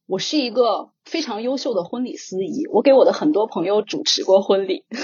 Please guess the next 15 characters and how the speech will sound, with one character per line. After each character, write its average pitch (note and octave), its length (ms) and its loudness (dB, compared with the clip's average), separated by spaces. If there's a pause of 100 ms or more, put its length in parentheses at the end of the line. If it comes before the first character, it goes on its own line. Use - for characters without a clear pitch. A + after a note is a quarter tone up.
(180)
<laughs> - 400 -6
以 A3 140 -4
及 B3 180 -2
我 C#4+ 140 4
知 C#4 120 -4
道 B3 160 4
这 C#4 200 -6
套 C4+ 160 -4
流 F#3+ 200 -2
程 G3 320 -12
背 C4 200 -4
后 - 400 -10
新 C#4 160 -10
娘 - 260 -10
她 G#3+ 340 -8